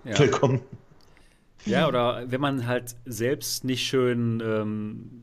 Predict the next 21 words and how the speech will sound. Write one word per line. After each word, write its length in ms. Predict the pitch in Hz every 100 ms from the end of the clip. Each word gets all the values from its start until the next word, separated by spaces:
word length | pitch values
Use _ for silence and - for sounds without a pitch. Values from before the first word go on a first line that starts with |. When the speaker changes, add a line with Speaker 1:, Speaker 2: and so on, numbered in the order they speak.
| 123
Speaker 1:
malen 500 | 113 117 165 127 117
kann 240 | 117 107
oder 320 | 107 101 98 101 107
wie 60 | 101
das 160 | 101
heißt, 200 | 107 98
sculpten 440 | - 117 151 - 104
oder 100 | 95
sowas, 340 | 92 95 92 - - - - -
schaut 220 | 131 -
man 100 | 147
sich 80 | 139
halt 140 | 139
die 120 | 165
Assets 300 | 123 - 160
an 160 | 160 156
von 160 | - 123
Leuten, 300 | 120 127 123
die 40 |
das 200 | 113 -
können, 520 | - 110 139 214 -